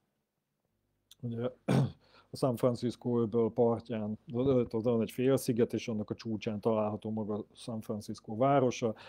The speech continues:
és akkor vannak körülötte Oakland, San Jose, meg egyéb városok, ez,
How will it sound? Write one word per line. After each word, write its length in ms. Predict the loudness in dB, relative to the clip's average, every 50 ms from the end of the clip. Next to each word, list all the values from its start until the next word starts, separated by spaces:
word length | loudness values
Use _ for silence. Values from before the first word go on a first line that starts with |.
| -20 -20 _
és 120 | -18 -18
akkor 200 | -8 -4 -2 0
vannak 360 | 0 0 0 0 -2 -4 -6
körülötte 540 | -6 -6 -6 -6 -4 -4 -4 -6 -4 -4 -2
Oakland, 680 | 0 2 2 2 2 0 0 -2 0 -2 -4 -6 -8 -8
San 260 | -6 -6 -4 -4 -4 -4
Jose, 540 | -4 -6 -6 -8 -8 -6 -6 -6 -6 -8 -10 -12 -14 -18 -18 -18
meg 160 | -14 -10 -8
egyéb 300 | -8 -8 -8 -12 -10 -8
városok, 580 | -6 -4 -2 0 2 0 0 0 -2 -4 -4 -2
ez, 160 | -2 -2